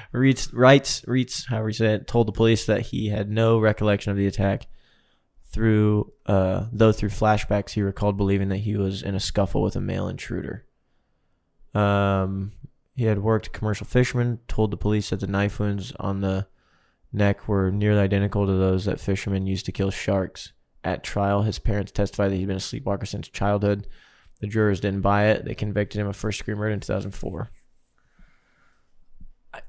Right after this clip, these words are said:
Speaker 2: that's just the most horseshit reason you could ever get off of. I mean,
Speaker 1: <laughs> This,
Speaker 2: whether
Speaker 1: this
Speaker 2: you think you did it or not, you still did it, and then you still should be locked up in case you do it again.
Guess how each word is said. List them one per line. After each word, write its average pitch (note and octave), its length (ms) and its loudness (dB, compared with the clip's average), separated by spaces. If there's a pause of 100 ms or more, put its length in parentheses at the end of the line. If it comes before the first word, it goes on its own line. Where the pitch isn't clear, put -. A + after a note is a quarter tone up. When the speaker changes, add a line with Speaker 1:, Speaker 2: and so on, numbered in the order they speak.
Speaker 2:
that's - 380 -6
just - 320 0
the C#3+ 60 0
most C#3+ 320 0
horseshit - 640 -4 (100)
reason C3+ 480 -4
you A#2 80 -10
could A#2 140 -12
ever G#2+ 200 -14
get G#2+ 200 -16
off G2 280 -18
of. - 360 -20 (1300)
I C#3 120 -2
mean, C3 260 0
Speaker 1:
<laughs> - 60 10 (600)
This, - 300 8
Speaker 2:
whether F3 360 8
Speaker 1:
this B3 120 6
Speaker 2:
you G3+ 160 4
think F#3 340 -2
you G#3+ 80 0
did G3+ 180 6
it G3+ 140 -2
or D#3 120 4
not, C3+ 420 0
you C#3+ 180 2
still E3 300 2
did C3 240 2
it, D#3+ 240 4
and B2 200 -4
then B2 140 -2
you B2 160 -4
still D3 300 0
should C3+ 240 -8
be B2+ 80 -2
locked A#2 340 -4
up A#2+ 160 2
in G#2+ 140 4
case A2+ 280 -8
you G#2+ 60 -12
do G#2 180 -10
it G2 60 -10
again. A2 440 -12